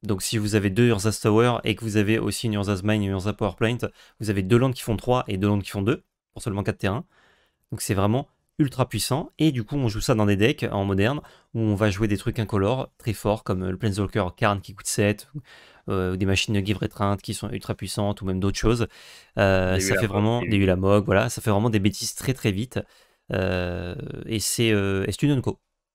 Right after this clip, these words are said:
Speaker 1: Donc, euh, c'est budget pour le coup. Où est-ce
Speaker 2: Ouais.
Speaker 1: qu'on met ce cycle de Landurza ? Franchement, c'est iconique, mais je pense que ça a un peu perdu de sa superbe.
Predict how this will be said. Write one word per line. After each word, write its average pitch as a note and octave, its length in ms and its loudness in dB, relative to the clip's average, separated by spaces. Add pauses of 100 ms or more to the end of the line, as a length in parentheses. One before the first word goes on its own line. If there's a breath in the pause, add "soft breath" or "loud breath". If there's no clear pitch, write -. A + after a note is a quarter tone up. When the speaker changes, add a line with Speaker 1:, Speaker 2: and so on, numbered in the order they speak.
(720)
Speaker 1:
Donc, - 160 -10
euh, F#2+ 360 -2
c'est G#2+ 140 -8
budget G#2 240 0
pour G2+ 120 -4
le F#2+ 80 -2
coup. - 100 -16 (1040 soft breath)
Où C#3+ 80 6
est-ce D#3+ 100 6
Speaker 2:
Ouais. - 40 -6
Speaker 1:
qu'on D3+ 100 4
met D3+ 300 4
ce B2 320 2
cycle B2+ 500 0 (140)
de G#2+ 240 2
Landurza ? G#2+ 480 2
Franchement, A#2+ 300 -2
c'est - 260 -4
iconique, D#3+ 540 2 (500 soft breath)
mais A2 160 4
je G2+ 160 0
pense E3 320 0
que C3 80 -4
ça - 140 -2
a - 20 0
un G#2+ 80 0
peu C#3 120 -4
perdu B2 280 -2
de - 40 -12
sa A#2+ 100 -4
superbe. F#2+ 420 -4